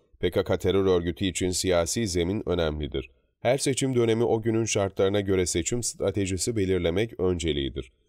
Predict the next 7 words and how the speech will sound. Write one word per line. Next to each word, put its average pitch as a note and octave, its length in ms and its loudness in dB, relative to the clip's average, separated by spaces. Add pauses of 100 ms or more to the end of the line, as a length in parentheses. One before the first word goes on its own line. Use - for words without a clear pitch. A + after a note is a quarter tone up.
(180)
Örgüt F2 340 0
için F2+ 260 -2
siyasi F#2 580 0
zeminde F2 440 0
gri E2+ 320 -2
propaganda F2 640 0
yapabilmeyi, D#2 800 -2